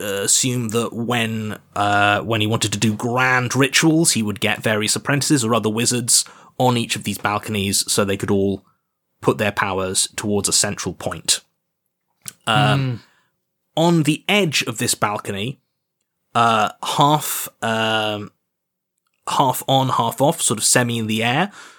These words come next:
Speaker 1: uh, between you and this, you can see it, you can see the,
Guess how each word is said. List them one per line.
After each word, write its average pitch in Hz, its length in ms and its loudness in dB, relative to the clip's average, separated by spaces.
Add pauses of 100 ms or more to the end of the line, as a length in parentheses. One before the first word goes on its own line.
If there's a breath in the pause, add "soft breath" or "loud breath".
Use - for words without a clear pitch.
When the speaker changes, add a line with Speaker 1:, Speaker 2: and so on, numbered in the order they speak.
(200 loud breath)
Speaker 1:
uh, 107 300 2
between 143 560 -2
you 127 480 0
and 110 200 -4
this, 107 200 -2
you 151 80 2
can 143 160 0
see 135 320 4
it, - 120 -2
you 135 140 0
can 139 140 -4
see 151 260 2
the, 120 240 -2